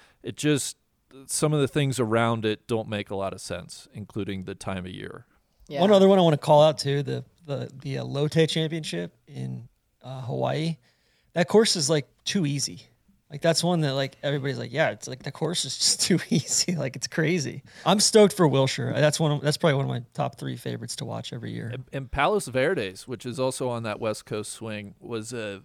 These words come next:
Speaker 1: a super quirky course last year, um, that I think
Speaker 3: Yeah.
Speaker 1: just offered stuff you don't see a lot in the professional game. Like, there's, like, a straight downhill par three that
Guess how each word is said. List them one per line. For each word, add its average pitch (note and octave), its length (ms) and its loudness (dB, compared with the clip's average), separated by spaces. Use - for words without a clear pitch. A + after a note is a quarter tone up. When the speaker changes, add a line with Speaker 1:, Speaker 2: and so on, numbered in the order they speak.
Speaker 1:
a G2 140 -14
super - 520 -4
quirky B2 680 -12
course A#2+ 400 -2
last A2+ 380 -2
year, F2+ 240 -10
um, F#2+ 480 -4
that A2 160 -2
I G#2 80 -2
think B2 520 -6
Speaker 3:
Yeah. B2 200 -2
Speaker 1:
just E3+ 180 -4
offered C3+ 720 0
stuff C3+ 320 -2
you B2+ 80 -2
don't B2 200 0
see A#2+ 220 -4
a A2+ 80 0
lot G#2+ 200 0
in G2 40 -14
the G#2 60 -10
professional G#2+ 540 -6
game. G2 240 -8
Like, F#2 160 -12
there's, G#2+ 220 -8
like, A2 220 -6
a G#2 320 -4
straight C3 640 -4
downhill A2+ 640 0
par A2 320 -2
three A2+ 520 -6
that G2 300 -6